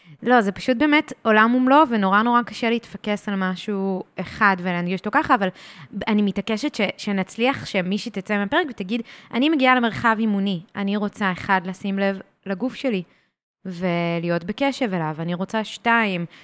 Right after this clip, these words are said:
להיות באיזושהי מודעות והיכרות בסיסית מסוימת עם, אה, איברי הרבייה שלי, עם הנרתיק,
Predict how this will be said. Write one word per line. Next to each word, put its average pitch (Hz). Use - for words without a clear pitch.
להיות 208
באיזושהי 240
מודעות 202
והיכרות 214
בסיסית -
מסוימת 226
עם, 202
אה, 190
איברי 185
הרבייה 190
שלי, 233
עם 190
הנרתיק, 214